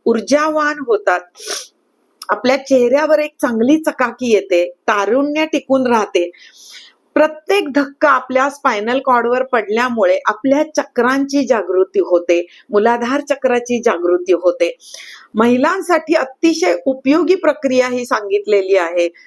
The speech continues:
ज्यामुळे हार्मोन्सचं संतुलन साधलं जातं. त्याच्यानंतर आपल्या श्वासपटलाला प्रत्येक वेळेला धक्का मिळतो, ते वरती उडी मारतं, पुन्हा पूर्ववत होतं, यामुळे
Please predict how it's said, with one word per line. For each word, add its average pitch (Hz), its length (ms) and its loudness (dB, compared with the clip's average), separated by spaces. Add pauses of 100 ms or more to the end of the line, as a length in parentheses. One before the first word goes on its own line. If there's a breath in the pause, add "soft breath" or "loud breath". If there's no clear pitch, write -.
(160 soft breath)
ज्यामुळे 233 480 2
हार्मोन्सचं 262 1160 0
संतुलन 285 800 -2
साधलं 233 480 0
जातं. 185 400 -2 (760 loud breath)
त्याच्यानंतर 359 560 0
आपल्या 349 400 0
श्वासपटलाला 311 1000 2
प्रत्येक 311 540 -2
वेळेला 277 400 2 (280)
धक्का 247 340 0
मिळतो, 240 560 -2 (120)
ते 247 100 4
वरती 220 400 -2
उडी 254 260 0
मारतं, 226 500 0
पुन्हा 226 220 0
पूर्ववत 226 600 0
होतं, 208 300 2
यामुळे 226 500 0